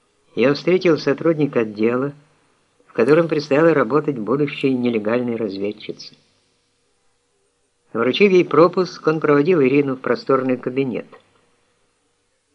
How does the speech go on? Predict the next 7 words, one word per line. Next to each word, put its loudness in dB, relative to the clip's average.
Хозяин 2
кабинета 2
Александр -2
Коротков, -4
сам 0
бывший 0
разведчик-нелегал, -2